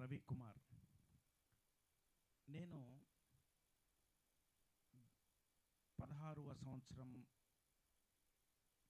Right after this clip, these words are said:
పూర్తి చేసుకోగానే నాకు మిలిటరీలో ఉద్యోగం వచ్చింది. అయితే ప్రారంభంలో నేను ఇంటర్మీడియట్ చదువుకొని పూర్తి చేసుకున్నప్పుడు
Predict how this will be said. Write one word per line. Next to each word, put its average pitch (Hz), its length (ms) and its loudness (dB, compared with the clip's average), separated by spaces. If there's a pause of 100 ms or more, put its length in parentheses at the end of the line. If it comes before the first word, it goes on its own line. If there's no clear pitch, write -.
(100)
పూర్తి 156 260 6 (100)
చేసుకోగానే 127 920 -2 (640)
నాకు 131 500 0 (280)
మిలిటరీలో 160 560 4
ఉద్యోగం 135 460 0
వచ్చింది. 113 440 -4 (1800)
అయితే 139 500 2 (800)
ప్రారంభంలో 175 600 6
నేను 131 360 4 (100)
ఇంటర్మీడియట్ 156 720 4
చదువుకొని 135 760 0
పూర్తి - 480 4
చేసుకున్నప్పుడు 123 840 0